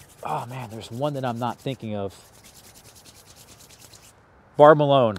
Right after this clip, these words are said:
would also be a great fig. So that's a really good selection there. I think that I'm able to help you guys out with in terms of the selection. Um, the, most of them are easy to find.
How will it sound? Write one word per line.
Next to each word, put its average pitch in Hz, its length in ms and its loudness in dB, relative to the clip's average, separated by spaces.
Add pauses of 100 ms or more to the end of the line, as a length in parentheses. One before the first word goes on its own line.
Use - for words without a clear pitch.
would 117 140 -4
also 117 300 0
be 107 140 -4
a 98 40 -4
great 95 220 -6
fig. 90 320 -10
So 127 320 2 (200)
that's 226 340 0
a 156 100 -6
really 147 380 -2
good 127 180 -4
selection 107 540 -8
there. 95 240 -8
I 101 120 -8
think - 280 -14
that 110 120 -4
I'm 113 160 -4
able 110 260 -8
to 101 280 -12 (600)
help 139 200 -2
you 131 80 -6
guys 113 240 -4
out 110 220 0
with 107 220 -8 (600)
in 117 140 -10
terms 120 320 -8
of 98 160 -10
the 107 100 -10
selection. 110 720 -12 (100)
Um, 104 440 -10 (120)
the, 151 100 -8
most 180 300 -2
of 233 60 -6
them 208 160 -6
are 156 40 -6
easy 147 220 -10
to 127 80 -8
find. 143 440 -6